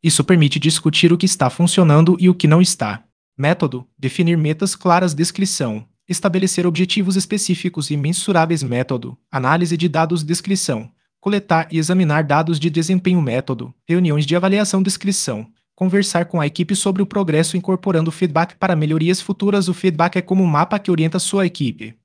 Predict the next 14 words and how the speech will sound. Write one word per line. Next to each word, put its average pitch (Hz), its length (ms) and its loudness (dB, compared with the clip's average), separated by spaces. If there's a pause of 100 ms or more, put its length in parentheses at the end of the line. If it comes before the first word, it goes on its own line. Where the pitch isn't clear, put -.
(200)
Sem 143 200 2
ele, 123 360 0
você 135 260 -4
pode 160 240 0
se 156 100 0
perder 147 340 2
no 156 80 0
caminho. 117 460 -2 (380)
Aqui 160 180 0
estão 190 280 2
algumas 165 360 2
maneiras 143 400 2
de 120 80 -4
incorporá-lo. 131 720 0